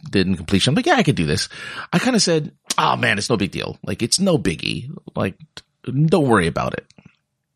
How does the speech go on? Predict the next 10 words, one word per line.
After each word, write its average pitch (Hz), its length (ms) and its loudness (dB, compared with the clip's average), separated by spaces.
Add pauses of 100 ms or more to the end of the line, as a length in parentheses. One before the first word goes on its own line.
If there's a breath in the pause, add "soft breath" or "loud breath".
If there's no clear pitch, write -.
(140)
But 165 100 -4
then 277 100 4
I 302 40 0
realized 151 320 2
that's 180 160 -2
more 262 160 0
or 277 60 0
less 117 500 0 (840 loud breath)
kind - 300 2
of, 113 80 2